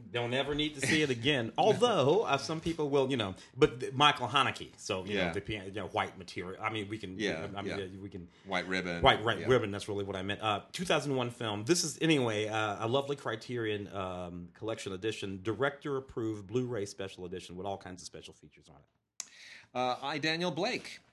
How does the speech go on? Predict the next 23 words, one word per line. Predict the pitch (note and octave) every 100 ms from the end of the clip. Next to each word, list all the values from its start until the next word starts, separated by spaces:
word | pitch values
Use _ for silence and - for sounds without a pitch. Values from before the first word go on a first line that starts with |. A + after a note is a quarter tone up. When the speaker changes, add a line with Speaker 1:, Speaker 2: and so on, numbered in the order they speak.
| -
Speaker 2:
Criterion | A2+ A#2+ G#2+ G#2
release | G2+ G2 C#3+ F3+
of | - A2+ A2+ A2 G#2+ A2
the, | A#2+ A2 A2 G#2+
uh, | G#2+ G#2+
the | G2+
two | -
thousand | C#3+ C#3 C#3 B2+ A2+
sixteen | - A#2+ - - D#3 D3+ C3 B2
winner | A2 A2+ B2 A#2+
of | A2 G#2 F#2
the | G2+
Palme | - - A#2 G#2 G2
d'Or | A#2 A#2+ F2+ G#2+ B2+
at | G2
the | -
Cannes | - G2 F#2
Film | C3 B2
Festival. | A2+ F#2 - G#2 G2 - - - B2+
Um, | B2+ B2+ C3 C3 C3 B2 - _ _ _ - C#3 D3+
you |
know, | D3 C#3+ C#3 C3+
uh, | B2+ A#2 A2+ A2+ A2 G#2+ G#2